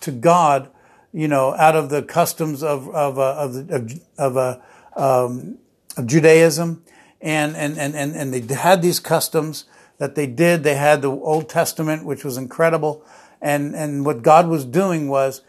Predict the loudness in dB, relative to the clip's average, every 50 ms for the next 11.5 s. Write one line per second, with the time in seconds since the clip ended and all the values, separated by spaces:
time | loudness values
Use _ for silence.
0 | _ _ -4 -2 0 0 0 -2 -6 -6 -4 -4 -4 -4 -4 -8 -4 0 2 4
1 | 4 4 2 2 0 -2 -2 0 0 0 0 -2 -6 -8 -12 -16 _ _ _ _
2 | _ _ _ _ _ _ _ _ -20 -8 -2 0 0 2 2 2 2 2 2 2
3 | 2 4 4 4 4 4 2 0 -2 -2 -2 -2 -2 -4 -6 -6 -6 -6 -8 -8
4 | -4 0 2 4 4 4 2 2 2 2 0 0 0 -4 -12 -20 _ -8 -6 -6
5 | -6 -4 -2 0 0 2 2 2 0 -2 -2 -4 0 2 4 4 4 4 2 0
6 | -2 -4 -4 -6 -6 -4 0 4 6 6 6 6 4 2 0 2 4 4 4 2
7 | 2 -2 -2 0 0 0 0 -2 -4 -6 _ _ _ _ -20 -20 -20 -20 -20 -20
8 | -20 -6 0 4 6 6 6 6 4 2 0 -8 -12 _ _ _ _ -18 -18 -18
9 | _ _ 2 4 6 6 4 4 2 4 4 4 6 6 8 8 8 8 6 6
10 | 4 4 4 6 6 6 8 8 6 4 2 0 -4 -4 -2 0 2 2 0 -2
11 | -4 0 4 4 6 6 4 0 -4 -4